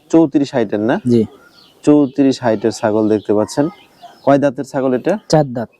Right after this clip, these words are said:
Speaker 1: চার দাঁতের ছাগল, আচ্ছা।
Speaker 2: এর একটা বাচ্চা আসলে আজকে বিক্রি হয়েছে।
Speaker 1: এর বাচ্চা বিক্রি হয়ে গেছে না?
Speaker 2: আপনার প্রতিবেদন দেওয়া ছিল, বাচ্চাটা বিক্রি
Speaker 1: ও,
Speaker 2: করে এসেছে।
Speaker 1: বাচ্চা বিক্রি হয়ে গেছে, আচ্ছা। এটা বর্তমান দর্শকের জন্য কেমন দাম রাখতেছেন?
Speaker 2: এখন এটা দাম রাখছি আপনার চৌত্রিশ হাজার পাঁচশো।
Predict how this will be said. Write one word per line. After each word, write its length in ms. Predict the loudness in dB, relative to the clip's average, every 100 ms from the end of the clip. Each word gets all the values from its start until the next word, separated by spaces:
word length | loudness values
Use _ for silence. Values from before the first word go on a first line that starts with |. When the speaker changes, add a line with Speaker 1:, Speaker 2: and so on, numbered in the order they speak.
| -6
Speaker 1:
চার 260 | -2 -2 -2
দাঁতের 260 | -6 -6
ছাগল, 400 | -8 -6 -4 -4
আচ্ছা। 240 | -4 -4 0
Speaker 2:
এর 120 | 2
একটা 200 | 2 0
বাচ্চা 400 | -2 -2 -2 -2
আসলে 260 | -4 -4 -6
আজকে 220 | -4 -4
বিক্রি 320 | -4 -2 0
হয়েছে। 320 | 0 -6 -10
Speaker 1:
এর 60 | -4
বাচ্চা 220 | -2 0
বিক্রি 220 | -2 2
হয়ে 100 | 2
গেছে 240 | 2 -2 0
না? 80 |
Speaker 2:
আপনার 300 | 0 0 -4
প্রতিবেদন 520 | -2 0 0 0 0 0
দেওয়া 200 | 0 -2
ছিল, 180 | -4
বাচ্চাটা 320 | -4 -2 -4 -2
বিক্রি 220 | -2 0
Speaker 1:
ও, 20 |
Speaker 2:
করে 140 | 0 0
এসেছে। 160 | -2
Speaker 1:
বাচ্চা 180 | -6 -6
বিক্রি 300 | -4 -2 0
হয়ে 140 | 2
গেছে, 240 | 2 0 -2
আচ্ছা। 280 | -4 -6 -12 -14 _ _ _ -8
এটা 600 | 0 2 2 2 0 -4 -8
বর্তমান 400 | -8 -4 -4 -2
দর্শকের 400 | -2 -2 -2 0
জন্য 240 | -2 -2
কেমন 320 | -2 -2 -2
দাম 180 | -2 -2
রাখতেছেন? 420 | -6 -8 -14 -14 -16 -20 0
Speaker 2:
এখন 360 | 2 2 0 0
এটা 200 | 0 0
দাম 280 | -2 -2
রাখছি 400 | -2 -4 -4 -2
আপনার 420 | 0 -2 -2 -2 -2
চৌত্রিশ 460 | -2 -2 -2 -4 0
হাজার 160 | 0
পাঁচশো। 380 | 0 -4 -6 -12